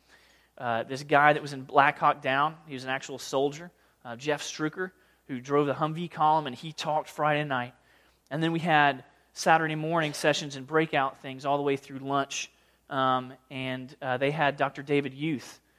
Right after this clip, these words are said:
from First Baptist Church of Orlando come and be the guest speaker for Saturday. And I'll tell you what, one of those entire sessions was just on worship.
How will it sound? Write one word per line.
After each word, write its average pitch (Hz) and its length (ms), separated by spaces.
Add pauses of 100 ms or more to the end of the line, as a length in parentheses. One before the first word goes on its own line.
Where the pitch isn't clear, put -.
(220)
from 131 640 (160)
First 147 260
Baptist 131 380
Church 131 360
of 131 160
Orlando 135 460
come 117 360 (500)
and 127 160
be 127 140
the 127 80
guest 120 200
speaker 123 320
for 120 120
Saturday. 127 640 (420)
And 135 80
I'll 135 60
tell 190 160
you 185 120
what, 165 440
one 165 360
of 185 100
those 156 160
entire 175 480
sessions 156 500
was 127 220
just 190 500
on 139 180
worship. 120 400